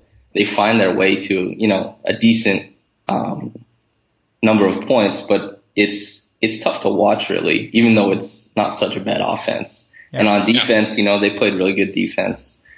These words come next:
Speaker 1: Danny Green and Kyle Lowry did the lion's share of work on D'Angelo Russell, who was always being forced to his right hand.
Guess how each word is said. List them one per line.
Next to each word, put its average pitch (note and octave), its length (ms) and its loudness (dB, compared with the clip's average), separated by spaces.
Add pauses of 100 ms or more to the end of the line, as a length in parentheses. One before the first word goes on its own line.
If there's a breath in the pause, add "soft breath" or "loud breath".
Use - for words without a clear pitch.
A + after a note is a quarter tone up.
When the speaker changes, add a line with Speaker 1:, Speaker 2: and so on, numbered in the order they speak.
(160 soft breath)
Speaker 1:
Danny G#2 260 2
Green G2 220 0
and G2 100 0
Kyle F#2 200 2
Lowry F#2+ 420 -2 (180)
did G2+ 140 0
the F#2+ 80 0
lion's G2 320 0
share F#2+ 260 2
of G2 60 -2
work F#2+ 260 2
on G2 120 2
D'Angelo G2 380 2
Russell, G#2+ 540 -2 (400 loud breath)
who G#2+ 180 4
was F#2+ 280 0
always A2 300 4
being G2+ 200 0
forced G2 320 -2
to G2+ 60 -2
his F#2+ 140 -4
right F#2 240 0
hand. F#2+ 560 -4